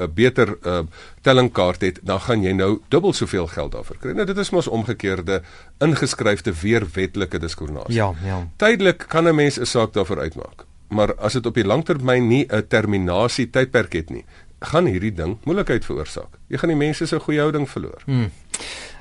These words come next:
Speaker 2: Ja, ons gesels vanaand in die program Fix vir die Lewe oor apartheid, dood of lewendig. Honderd tot honderd en vier F M Wêreldwyd, R S G punt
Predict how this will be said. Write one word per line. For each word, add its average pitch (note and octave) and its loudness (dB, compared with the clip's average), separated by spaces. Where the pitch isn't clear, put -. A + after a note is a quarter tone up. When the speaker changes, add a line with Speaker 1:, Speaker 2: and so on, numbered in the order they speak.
Speaker 2:
Ja, D#3 -2
ons D#3 2
gesels D#3 6
vanaand D3 6
in D3 4
die C#3+ 4
program C3+ 4
Fix - 2
vir D3+ 6
die C3 6
Lewe B2+ 8
oor A#2 2
apartheid, C3+ 4
dood C#3 6
of B2+ 2
lewendig. C3+ 4
Honderd E3+ 4
tot F3+ 2
honderd D3+ 4
en C3 2
vier C3 4
F - -2
M B2 4
Wêreldwyd, A2 0
R G#2 -2
S - -6
G C#3+ 2
punt A#2 0